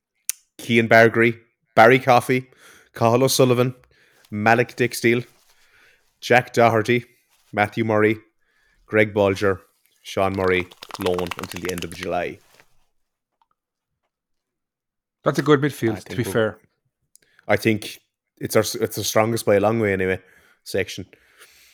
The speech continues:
Speaker 2: If you don't include Matt, Matt Healy, right? To say Matt Healy wasn't there last year to start, it's pro-, it's probably a better midfield than last season.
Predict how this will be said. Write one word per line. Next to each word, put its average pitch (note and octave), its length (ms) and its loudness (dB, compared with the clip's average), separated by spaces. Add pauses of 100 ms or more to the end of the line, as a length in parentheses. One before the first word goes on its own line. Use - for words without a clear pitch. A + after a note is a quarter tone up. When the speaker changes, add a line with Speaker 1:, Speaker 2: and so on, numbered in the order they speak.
(1300)
Speaker 2:
If C#3+ 160 -4
you D#3 220 2 (280)
don't D3+ 260 6
include C3 640 -2 (100)
Matt, B2 300 -4 (340)
Matt A#2+ 220 0
Healy, A#2 320 -4
right? F#2+ 140 -14
To - 80 -14
say D3 120 -2
Matt C#3 180 2
Healy A#2+ 340 -2 (300)
wasn't A#2+ 260 -2
there G2+ 120 -2
last G2+ 280 -4
year F#2+ 100 -14
to - 60 -20
start, G2 240 -12 (360)
it's - 140 -12
pro-, F3 120 -4
it's E3+ 120 -6
probably G#3 180 4
a C#3 40 2
better B2+ 180 2
midfield - 400 -8 (540)
than A#2 100 -10
last A2 220 -6
season. B2+ 320 -8